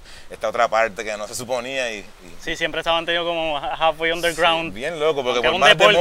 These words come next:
Speaker 1: modo que esté, y por más
Speaker 2: Sí,
Speaker 1: de
Speaker 2: sí.
Speaker 1: modo que esté, aunque es olímpico, por ejemplo, tal vez el ochenta por ciento o más de los skaters no
Speaker 2: El
Speaker 1: quieren
Speaker 2: core,
Speaker 1: que
Speaker 2: el,
Speaker 1: sea
Speaker 2: sí, sí, la,
Speaker 1: olímpico o no
Speaker 2: el
Speaker 1: les interesa
Speaker 2: espíritu de
Speaker 1: eso,
Speaker 2: skating
Speaker 1: ya.
Speaker 2: es bien underground.
Speaker 1: Sí, sí, hay unas cosas como locas, hasta estéticas. También esa cosa a mí me
Speaker 2: Sí.
Speaker 1: acuerda como al arte un montón al skate, como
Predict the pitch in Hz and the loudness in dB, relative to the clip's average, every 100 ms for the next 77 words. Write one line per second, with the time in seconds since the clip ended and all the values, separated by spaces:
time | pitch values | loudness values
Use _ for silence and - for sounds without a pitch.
0 | 202 202 185 160 180 147 131 131 160 170 | 8 8 6 2 -2 -4 -2 -2 0 2
1 | 170 180 156 127 - 202 175 143 139 147 | 2 2 0 -2 -4 0 0 0 0 0
2 | 156 196 180 156 143 143 180 190 175 165 | -2 -6 -6 -6 -6 -4 -6 -6 -8 -8
3 | - - - - - - - - - 131 | -10 -20 -20 -20 -20 -20 -20 -14 -8 -6
4 | 147 180 170 135 131 139 160 131 104 139 | -4 -4 -4 -2 -4 -2 -2 -4 -6 -8
5 | 165 139 104 113 170 151 117 131 123 117 | -6 -8 -6 -4 -4 -6 -6 -6 -4 -6
6 | 147 151 139 131 190 180 156 147 - 131 | -4 -6 -6 0 4 4 4 2 2 2
7 | 127 117 113 107 - 135 127 117 98 101 | 4 4 4 2 0 -4 -4 -6 -8 -8
8 | 104 107 147 143 143 170 180 160 180 180 | -6 -2 -2 -2 2 2 2 0 0 -2
9 | 117 165 170 175 160 165 151 160 165 160 | -2 -2 -2 -2 -2 -4 -2 -2 -4 -6
10 | 147 135 131 123 113 113 104 101 - - | -10 -8 -8 -8 -10 -10 -10 -12 -14 -10
11 | 165 127 135 147 151 - 143 107 117 139 | -8 -6 -8 -8 -10 -8 -8 -6 -6 -6
12 | 120 107 - 139 131 98 107 117 170 180 | -8 -8 -4 -4 -4 -6 -4 -2 -2 0
13 | 165 165 156 143 139 135 123 117 107 110 | 0 0 0 -2 -2 0 -2 -2 -4 -4
14 | 110 127 110 117 117 110 - 101 107 92 | -6 -10 -8 -6 -6 -6 -8 -10 -10 -14
15 | 85 | -16